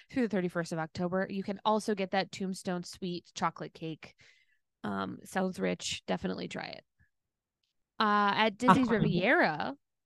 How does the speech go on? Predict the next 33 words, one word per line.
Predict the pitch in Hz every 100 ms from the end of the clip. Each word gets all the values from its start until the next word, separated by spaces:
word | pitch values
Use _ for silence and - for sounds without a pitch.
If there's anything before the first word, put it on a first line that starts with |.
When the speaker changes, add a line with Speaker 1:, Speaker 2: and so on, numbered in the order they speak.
| _ _ _ _ _
Speaker 1:
yeah, | 170 - - _ _ _ _ - - _ _ _ -
through | 262 254 247
November | 226 214 190 208 247
twenty-fifth, | 240 254 240 226 180
so | -
you | 185
can | 190
get | 190
this | 208 202
one | 214
for | 202 208
a |
while. | 180 170 139 - - 233
At | 226 226
La | 220
Petite | 175 165 254 -
Speaker 2:
Ooh. |
Speaker 1:
Cafe, | 214 202 - 226 220 -
you | 208
can | -
try | 220 277
the | 320 -
Pumpkin | 202 202 247 247
Napoleon. | 262 254 302 392 151 92 - _ _ _ - - _ _
Pumpkin | - 226 240 208
diplomat | 196 190 185 -
cream, | 254 269 277
spiced | 262 - 320 330 -
diplomat | 339 294 294 277
cream, | - 285 262
and | - 185 170
dark | 175 185 -
chocolate. | - 170 - - - -